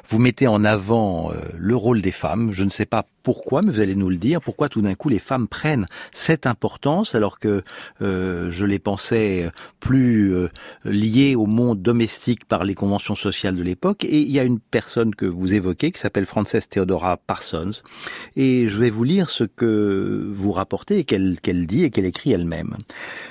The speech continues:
Je comprends aujourd'hui à quel point je perdrais au change en cédant trop facilement au découragement, mais j'en avais déjà quelque peu conscience. Durant cette longue période de ma vie,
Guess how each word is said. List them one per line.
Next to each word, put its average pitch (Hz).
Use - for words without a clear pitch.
Je -
comprends 185
aujourd'hui 135
à 107
quel 113
point 165
je 101
perdrais 117
au 101
change 135
en 90
cédant 107
trop -
facilement 104
au 80
découragement, 98
mais 113
j'en 120
avais 131
déjà 113
quelque 107
peu 120
conscience. 95
Durant 139
cette -
longue 180
période 107
de 90
ma 90
vie, 87